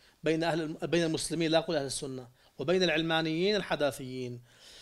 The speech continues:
<coughs> المسلمون يقولون ماذا؟ آه، يقول ماذا؟ يقول: "العبرة بعموم اللفظ لا بخصوص السبب". هذا الرجل سرق رداء صفوان، رجل واحد،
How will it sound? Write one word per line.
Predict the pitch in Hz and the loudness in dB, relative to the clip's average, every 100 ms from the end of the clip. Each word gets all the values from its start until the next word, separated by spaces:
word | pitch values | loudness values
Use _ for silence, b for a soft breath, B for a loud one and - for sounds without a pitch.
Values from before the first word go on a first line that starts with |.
| b b b b b - | b b b b b -10
<coughs> | - 320 - 571 - 190 | 12 12 12 12 10 10
المسلمون | 185 190 - 190 240 | 4 4 2 4 6
يقولون | 220 220 220 | 6 6 4
ماذا؟ | 208 220 220 240 277 - _ _ _ _ _ _ _ _ _ _ - | 6 6 8 6 4 -2 _ _ _ _ _ _ _ _ _ _ -2
آه، | 175 156 | 4 6
يقول | 156 151 180 | 6 6 4
ماذا؟ | 185 196 208 240 226 - | 8 8 8 6 2 -4
يقول: | 175 185 196 | -2 4 6
"العبرة | 175 226 254 226 220 | 8 6 8 6 6
بعموم | 196 214 202 208 262 247 | 4 4 6 6 6 6
اللفظ | 240 226 254 214 | 4 6 4 4
لا | 226 226 254 | 6 10 8
بخصوص | 262 262 254 220 269 254 277 | 8 4 4 4 2 2 4
السبب". | 233 - 254 214 151 - - _ _ _ _ _ _ _ _ _ _ _ _ - - | 2 6 6 8 6 2 -20 _ _ _ _ _ _ _ _ _ _ _ _ -20 0
هذا | 175 185 | 6 8
الرجل | 196 226 208 | 10 8 6
سرق | - 240 233 | 8 6 8
رداء | 220 202 220 233 | 6 8 6 6
صفوان، | - 214 - 175 165 135 123 120 _ _ _ _ _ - | 6 4 6 8 8 6 0 -8 _ _ _ _ _ -2
رجل | 170 180 196 | 0 2 6
واحد، | 214 220 - | 6 6 2